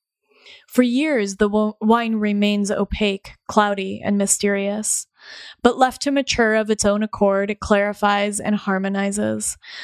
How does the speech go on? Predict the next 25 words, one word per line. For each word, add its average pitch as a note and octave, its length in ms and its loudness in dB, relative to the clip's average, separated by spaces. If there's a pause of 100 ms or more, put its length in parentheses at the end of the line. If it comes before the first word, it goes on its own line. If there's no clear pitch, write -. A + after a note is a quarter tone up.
(160)
A A#3+ 60 4
compelling A#3 540 2
paradox G#3 580 2
of G#3+ 120 0
flavors G3 600 2
emerges, G3 800 0 (300)
transforming G#3+ 680 2
uncertainty G3+ 920 0
into G#3+ 260 0
profound, G3 720 -2
haunting F#3+ 640 -2
pleasure. G3 600 -2 (960)
At C4 140 4
the C#4+ 80 -6
top C#4+ 280 2
of D4 160 0
the D4 80 2
vineyard, G#3 480 0
a G#3+ 60 2
pungent A3+ 500 0
stack G#3 400 2
of G#3 140 2
organic G3+ 500 0
matter F#3+ 340 2
decays. G3 840 -2